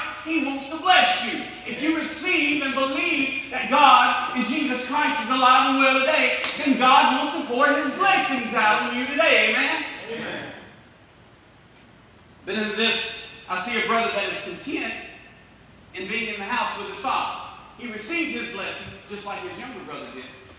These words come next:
But, however, he was content staying in the house. On the other hand, the complete opposite.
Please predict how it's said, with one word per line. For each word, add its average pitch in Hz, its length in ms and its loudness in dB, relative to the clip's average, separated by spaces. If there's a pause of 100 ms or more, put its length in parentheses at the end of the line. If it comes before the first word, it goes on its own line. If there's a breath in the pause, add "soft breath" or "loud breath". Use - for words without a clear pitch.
(100)
But, - 400 -12 (100)
however, 269 520 -6 (480)
he 285 180 -6
was 233 180 -8
content 247 540 -10
staying 196 400 -10
in 180 120 -10
the 180 100 -12
house. - 260 -8 (3500)
On 180 120 0
the 196 160 0
other 214 160 2
hand, 226 320 -2
the 208 100 -8
complete 226 240 -4
opposite. 262 400 -2